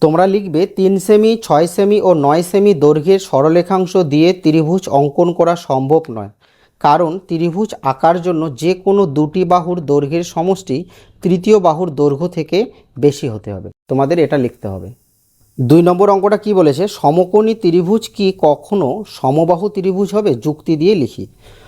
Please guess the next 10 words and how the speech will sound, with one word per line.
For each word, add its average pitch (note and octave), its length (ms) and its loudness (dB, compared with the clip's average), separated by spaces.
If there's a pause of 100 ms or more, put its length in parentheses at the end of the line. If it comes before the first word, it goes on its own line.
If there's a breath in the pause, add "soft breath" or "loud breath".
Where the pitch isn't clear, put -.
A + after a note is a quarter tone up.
(180 soft breath)
সমকোণী G3+ 600 0
ত্রিভুজ G3+ 460 0
কাকে A3+ 320 -2
বলে? C3 260 -2 (380)
দেখো, A#2+ 260 -2 (1300)
তোমাদের C#3+ 280 2
এখানে D3 240 0
উত্তরটা C#3+ 440 -2
দেওয়া A#2 260 2
আছে। A#2+ 180 -4